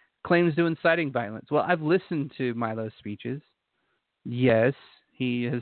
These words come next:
said stupid things about, um, pedophilia. He wasn't really defending them. He just didn't wanna name names,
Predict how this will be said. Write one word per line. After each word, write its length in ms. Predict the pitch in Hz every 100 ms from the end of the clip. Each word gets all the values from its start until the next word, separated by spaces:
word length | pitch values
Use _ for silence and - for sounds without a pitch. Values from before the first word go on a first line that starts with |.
| -
said 500 | 123 123 123 120 123 127 _ _ _ _ _ _ _ _ _ _ _ - -
stupid 420 | 165 147 151 131
things 380 | 143 143 151 147
about, 400 | 139 139 135 135 - -
um, 460 | - 135 127 127 123 - _ _ _ _ _ _ _ _ _ _ _ _ _ _ _ -
pedophilia. 640 | 160 139 180 202 120 147 - _ _ _ _ _ _ _ _ _
He 60 | 127
wasn't 180 | 131 131
really 180 | 135
defending 480 | 131 - 175 165 131
them. 280 | 117 135 196 _ _ _ _ _ _ _ _ _ _ _ _ _ _ -
He 80 | 127
just 160 | 123
didn't 160 | 135 135
wanna 160 | 135 131
name 260 | 131 127
names, 380 | 120 113 120